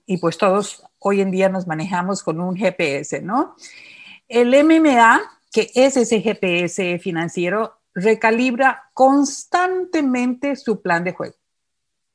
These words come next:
constantemente teniendo en cuenta cada aspecto de tu situación financiera. Tu ingreso,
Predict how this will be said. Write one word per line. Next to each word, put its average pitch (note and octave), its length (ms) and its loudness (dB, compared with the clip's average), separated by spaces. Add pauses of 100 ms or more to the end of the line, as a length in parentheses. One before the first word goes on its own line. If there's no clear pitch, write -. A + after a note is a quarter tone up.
(140)
constantemente B3+ 960 2
teniendo G#3 480 -4
en B3 140 -4
cuenta A3+ 600 -4 (640)
cada D4 540 4 (140)
aspecto C4 800 -4 (460)
de F3+ 160 -4
tu F#3+ 120 -4
situación F3 600 -6
financiera. D#3 580 -8 (840)
Tu F#3 80 -4
ingreso, G#3 640 0